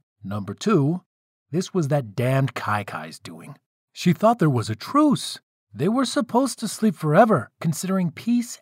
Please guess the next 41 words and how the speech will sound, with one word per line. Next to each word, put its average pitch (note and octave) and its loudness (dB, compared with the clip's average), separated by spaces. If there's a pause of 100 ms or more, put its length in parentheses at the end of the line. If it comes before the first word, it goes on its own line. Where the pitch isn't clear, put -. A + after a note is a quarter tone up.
and D#3+ 0
goodwill A3 2
among G3+ 4
the G3+ 0
realms. A3 2 (300)
If F#3 4 (160)
anything, B2+ 0 (240)
they E3+ 2
were B3+ 0
supposed A3 -2
to D#3 -4
team A#3 4
up F3+ 4 (220)
to C3+ -4
take G3+ -4
down E3 4
a B2+ -2
handsomely G3+ 0
roguish D#3+ 0
fiend G#2 -6 (240)
that B2+ 0
would C#3 2 (100)
eventually G3+ -2
disclose D3+ -2 (160)
similar B3 0
lineage, D3+ 2
and C#3+ -2
then D#4+ 4
they — D#4+ 0 (680)
she - 0
shook C3+ 2
her G#2+ 0
head. E2+ -8 (580)
Fanfic E3 2
would A#2+ -4
have B2 -2
to A#2 -2
wait C#3 -2
for A#2 -6
another D#3 -4
day. - -12